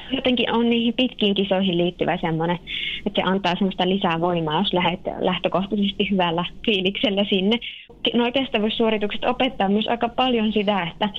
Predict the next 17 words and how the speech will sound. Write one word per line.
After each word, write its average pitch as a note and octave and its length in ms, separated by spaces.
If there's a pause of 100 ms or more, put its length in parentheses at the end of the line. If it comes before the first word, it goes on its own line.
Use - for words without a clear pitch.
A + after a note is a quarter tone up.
(300)
että A3 120
kun A3+ 120
se A#3 100
tunnetilahan A#3+ 720
siellä A#3 220
saattaa A#3+ 340
niinku C4 320
vaihella, F3 720 (300)
että, G3 300 (520)
että A3 220
ei A3+ 200
se A3 220 (120)
ole G#3 240
semmoinen G#3 460
asia, G3 220
mitä G3+ 220
niinku G#3 260